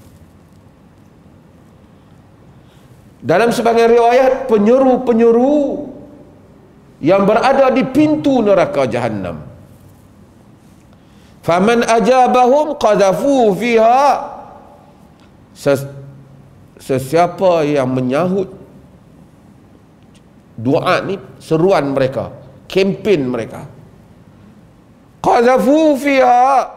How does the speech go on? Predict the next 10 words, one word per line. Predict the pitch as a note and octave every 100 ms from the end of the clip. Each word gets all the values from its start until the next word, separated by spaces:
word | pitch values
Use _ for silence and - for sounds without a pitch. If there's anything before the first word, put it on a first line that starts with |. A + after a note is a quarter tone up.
| - -
maka | F#3 G3+
dia | F#3+ G3
dicampakkan | F#3 F3+ A3 A3+ - G3+ - D3+ C#3 D3
ke |
dalam | C3+ C#3 A#2+ A#2
neraka | A#2 A2+ G#2
jahannam. | F#2 F#2 E2 D2+ - - - - - - _ - _ - _ _ _ - - _ _ _ - - _ _ _
Ha, | G2 A2
ni | A2+
Huzaifah | G#2+ A#2 A#2+